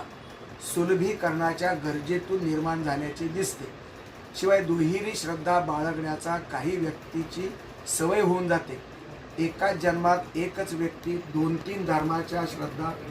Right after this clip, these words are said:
प्रमाण मानू शकतो का? व्यक्तीच्या मानसिक पातळीवर व व्यावहारिक पातळीवर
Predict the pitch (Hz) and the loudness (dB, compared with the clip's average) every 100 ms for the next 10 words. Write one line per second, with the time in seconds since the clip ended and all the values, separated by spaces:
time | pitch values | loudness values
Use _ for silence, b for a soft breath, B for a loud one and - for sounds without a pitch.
0 | - - - 151 165 180 180 165 170 175 | -12 -12 -8 -2 6 6 6 4 2 0
1 | 156 - - 175 - 190 - - - - | -2 -8 -6 -6 0 0 0 -8 -16 -16
2 | - - - - 170 170 196 190 196 175 | -14 -16 -14 -2 0 0 -4 0 2 2
3 | 160 165 196 - 165 160 165 165 170 165 | 2 0 -2 -2 -4 -2 2 2 2 2
4 | 156 147 160 - - 156 151 - 151 | 2 2 2 4 2 0 -4 0 0